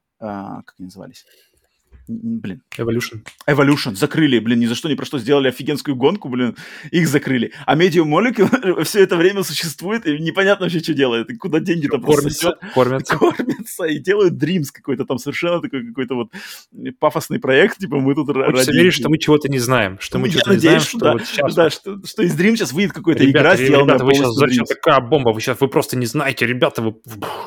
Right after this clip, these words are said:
Speaker 2: щас, вот щас, через год такое будет. У!»
Speaker 1: Непонятно. Студия Media Molecule, вот с ней непонятки вообще. Так что вот, ну ладно. Э, Valkyrie Entertainment, еще одна, значит, конюшня Sony. Так, с-, пятая новость.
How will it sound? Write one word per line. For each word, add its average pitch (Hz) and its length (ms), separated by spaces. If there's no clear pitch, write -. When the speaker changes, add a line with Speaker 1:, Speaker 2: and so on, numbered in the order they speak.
Speaker 2:
щас, 113 280
вот 120 100
щас, - 240
через 120 260
год 135 200
такое 165 440
будет. 165 440
У!» 240 200
Speaker 1:
Непонятно. 135 380
Студия 180 300
Media 143 280
Molecule, 139 420
вот 113 160
с - 100
ней 135 120
непонятки 123 480
вообще. - 200
Так 143 120
что 139 120
вот, 107 140
ну 143 80
ладно. 107 260
Э, 107 200
Valkyrie 147 420
Entertainment, 113 440
еще 127 220
одна, 127 140
значит, 101 200
конюшня 117 320
Sony. - 280
Так, - 180
с-, 147 100
пятая 170 260
новость. - 320